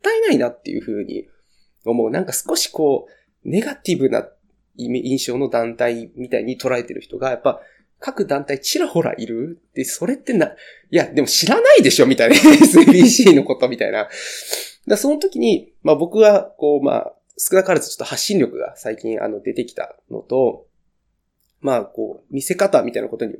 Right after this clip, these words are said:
昔から興味があったので、まあ、エスビーシー、まあ、に関わりながら、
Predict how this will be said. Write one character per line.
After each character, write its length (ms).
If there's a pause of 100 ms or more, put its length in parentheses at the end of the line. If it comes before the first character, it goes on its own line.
(100)
昔 240
か 80
ら 80
興 160
味 100
が 120
あ 40
っ 100
た 100
の 100
で、 400 (500)
ま 80
あ、 20
エ 40
ス 120
ビ 100
ー 20
シ 520 (680)
ー、 40
ま 100
あ、 80 (360)
に 120
関 260
わ 80
り 80
な 140
が 100
ら、 260